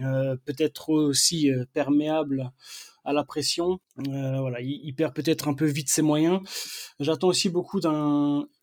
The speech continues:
Ilyas Ousni, donc peut-être la saison prochaine, euh, en, en dehors du P S G. Je le vois pas forcément jouer au P S G, mais plut-,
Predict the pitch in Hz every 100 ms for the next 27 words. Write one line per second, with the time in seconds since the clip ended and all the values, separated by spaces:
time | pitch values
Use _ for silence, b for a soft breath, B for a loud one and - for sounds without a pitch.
0 | _ 170 156 165 - 156 - 185 220 -
1 | - 143 131 143 131 139 143 131 135 131
2 | 135 - 156 143 123 123 127 - _ _
3 | - 135 143 131 135 123 131 151 135 139
4 | 175 131 120 127 156 151 143 - 151 147
5 | 151 139 151 143 160 160 131 - 143 -